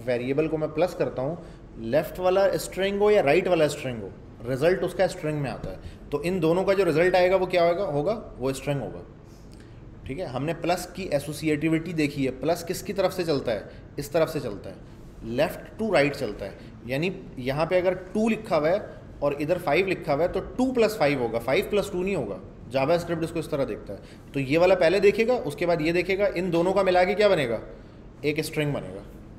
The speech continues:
फिर इसको plus करेगा वो ये तीसरे के साथ,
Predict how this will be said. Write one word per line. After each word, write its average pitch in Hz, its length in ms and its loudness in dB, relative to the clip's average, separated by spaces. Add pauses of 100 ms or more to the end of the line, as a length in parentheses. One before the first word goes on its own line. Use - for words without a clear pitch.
(560)
फिर 196 100 4
इसको 202 200 2
plus 202 240 4
करेगा 190 260 6
वो 175 120 8
ये 151 60 4
तीसरे 147 320 2
के 170 80 2
साथ, 156 260 0